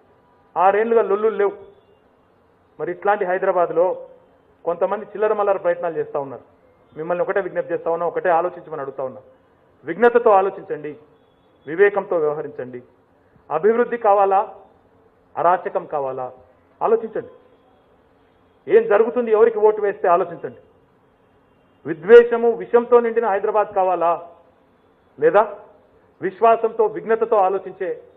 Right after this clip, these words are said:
హైదరాబాద్ కావాలా? మన హైదరాబాద్ అని కొందరు అంటున్నారు, దాన్ని కొందరి హైదరాబాద్గా మార్చే ప్రయత్నం చేస్తున్నారు.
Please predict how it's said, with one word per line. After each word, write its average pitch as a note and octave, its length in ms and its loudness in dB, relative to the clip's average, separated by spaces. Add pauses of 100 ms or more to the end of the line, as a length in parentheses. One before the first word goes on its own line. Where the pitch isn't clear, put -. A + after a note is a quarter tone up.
(520)
హైదరాబాద్ F3 460 -2
కావాలా? C#3+ 360 -4 (1120)
మన F#3 300 0
హైదరాబాద్ A#3 520 4
అని A3+ 100 -2
కొందరు G#3+ 260 -2
అంటున్నారు, F#3+ 320 -4 (400)
దాన్ని F3 160 -8
కొందరి G3+ 340 -4
హైదరాబాద్గా F#3 500 -2
మార్చే E3 260 -4
ప్రయత్నం C#3+ 320 -8
చేస్తున్నారు. B2+ 360 -14